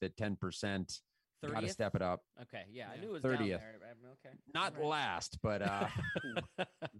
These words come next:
Speaker 1: way too close to last. So,
Speaker 3: Dude,
Speaker 1: Arizona, let's just, everybody gets a goal. Let's
Speaker 3: Mm-hmm.
Speaker 1: try to get double digits in there. Um, let's be like Oprah, just passing out goals to everybody on the
Speaker 2: Let's
Speaker 1: roster.
Speaker 2: get that hat trick,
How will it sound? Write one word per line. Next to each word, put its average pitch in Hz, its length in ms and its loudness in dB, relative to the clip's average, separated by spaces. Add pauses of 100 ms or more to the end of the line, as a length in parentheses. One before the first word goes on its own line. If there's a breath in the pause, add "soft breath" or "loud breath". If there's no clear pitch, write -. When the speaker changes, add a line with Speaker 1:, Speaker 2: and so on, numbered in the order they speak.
Speaker 1:
way 151 240 4
too 147 280 2
close 113 380 2
to 95 120 0
last. 78 580 -4
So, 87 320 0 (100)
Speaker 3:
Dude, 147 300 -8
Speaker 1:
Arizona, 131 540 4
let's 135 320 0
just, 117 280 0
everybody 123 460 2
gets 101 260 0
a 98 60 -2
goal. 92 460 2
Let's 110 180 2
Speaker 3:
Mm-hmm. - 60 -8
Speaker 1:
try 131 120 4
to 117 60 0
get 107 220 0
double 101 240 2
digits 92 440 -2
in 92 140 0
there. 85 500 0
Um, 90 240 0
let's 110 140 -2
be 131 140 2
like 107 240 0
Oprah, 92 360 2
just 92 220 -4
passing 92 340 -2
out 82 200 -2
goals 90 280 2
to - 80 -10
everybody 82 440 0
on 82 80 -2
the 80 80 0
Speaker 2:
Let's 85 100 2
Speaker 1:
roster. - 160 2
Speaker 2:
get - 80 0
that 85 80 2
hat - 160 -4
trick, 98 240 -8